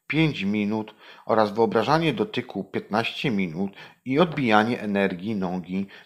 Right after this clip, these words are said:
pięć minut. Zrób notatki z tych ćwiczeń. Zapisz obserwacje.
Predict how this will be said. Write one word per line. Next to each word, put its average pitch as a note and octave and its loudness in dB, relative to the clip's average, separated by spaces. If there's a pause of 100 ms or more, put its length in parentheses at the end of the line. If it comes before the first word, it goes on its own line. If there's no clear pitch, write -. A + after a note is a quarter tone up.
(140)
pięć F2 -8
minut. F2+ -6 (280)
Zrób C3 4
notatki A#2 0
z - -14
tych - -16
ćwiczeń. G2+ -8 (320)
Zapisz F3 0
obserwacje. G#2 0